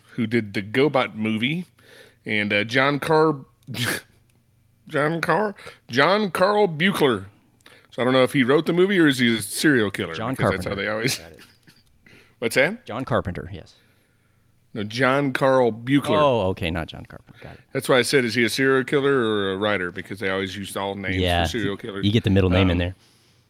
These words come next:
Speaker 1: he wrote Troll and the Dungeon Master.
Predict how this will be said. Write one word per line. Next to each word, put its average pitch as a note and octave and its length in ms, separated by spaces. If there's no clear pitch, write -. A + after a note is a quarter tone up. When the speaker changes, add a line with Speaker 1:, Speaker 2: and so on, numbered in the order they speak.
Speaker 1:
he F3 160
wrote C#3+ 200
Troll E3 460
and B2+ 160
the B2 80
Dungeon A#2 580
Master. F#2+ 520